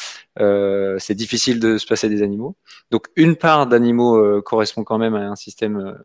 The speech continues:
qui, qui convient tout à fait, euh, mais dans mo-, en moyenne, le, le, le régime qui, qui va bien, c'est un régime qui est beaucoup moins carné. Après, de là à dire qu'il faut qu'il soit végétarien ou végétalien,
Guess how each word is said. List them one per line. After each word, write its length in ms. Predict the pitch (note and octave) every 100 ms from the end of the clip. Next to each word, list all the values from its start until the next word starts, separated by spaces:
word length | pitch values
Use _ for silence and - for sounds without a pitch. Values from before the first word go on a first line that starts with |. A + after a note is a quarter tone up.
| _ _ _ _
qui, 500 | - A2+ G2+ G2 F#2+
qui 80 | A2
convient 260 | - A2 G#2
tout 180 | -
à 60 | G#2
fait, 460 | - A#2 C3+ D#3 -
euh, 640 | A2 G#2 G2+ G2+ G2 F#2+
mais 200 | G#2 G#2+
dans 220 | G2+ G#2+
mo-, 240 | G#2 G#2+ A2+
en 240 | G2 G#2
moyenne, 600 | G#2 A2+ A#2 A#2+ D3+ A#2 -
le, 440 | G#2 G2+ G2+ G#2 G#2+ _ - - - - - _ -
le, 400 | G#2 G2 G2+ G2+
le 100 | G2+
régime 640 | A2 A#2 A#2+ C3 A2+ G#2
qui, 640 | G#2 - G#2 G2+ G2+ G2+ G2
qui 140 | G#2+
va 100 | G2+
bien, 240 | G2+ B2+ C#3
c'est 160 | -
un 100 | G2+
régime 280 | G#2 G#2+ A#2
qui 100 | A2
est 140 | G2 _ _ _ _ _
beaucoup 320 | - D3+ - C#3+
moins 220 | C3 A#2
carné. 500 | A#2 G#2+ A#2 C#3 C#3+
Après, 300 | G#2 - C3+
de 100 | A#2
là 140 | A2+
à 60 | A2
dire 180 | B2 A#2
qu'il 100 | A2
faut 120 | A2
qu'il 100 | -
soit 240 | A2+ G#2+ - - _
végétarien 520 | A#2+ A#2+ A#2 A2+ A#2+ B2
ou 60 |
végétalien, 680 | A2+ G#2+ G#2 A2+ A2+ C3